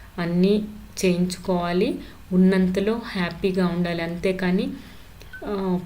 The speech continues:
పరిగెత్తకూడదండి. దానికోసం మన హెల్త్‌లు పాడు చేసుకొని, లైఫ్‌లు పాడు చేసుకొని, అంత ఒత్తిడి అవసరం లేదండి. ఎంత చెట్టుకి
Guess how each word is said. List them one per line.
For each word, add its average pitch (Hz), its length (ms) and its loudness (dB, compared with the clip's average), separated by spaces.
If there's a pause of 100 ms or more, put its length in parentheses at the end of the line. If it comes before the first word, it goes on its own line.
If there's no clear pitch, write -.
(140)
పరిగెత్తకూడదండి. 190 1200 4
దానికోసం 185 880 2
మన 170 160 2
హెల్త్‌లు 185 540 2
పాడు 170 440 0
చేసుకొని, 165 560 -4
లైఫ్‌లు 180 640 0
పాడు 165 420 -2
చేసుకొని, 160 600 -4 (600)
అంత 180 300 2
ఒత్తిడి 180 560 4
అవసరం 175 480 0
లేదండి. 165 520 0 (520)
ఎంత 180 440 2
చెట్టుకి 240 480 0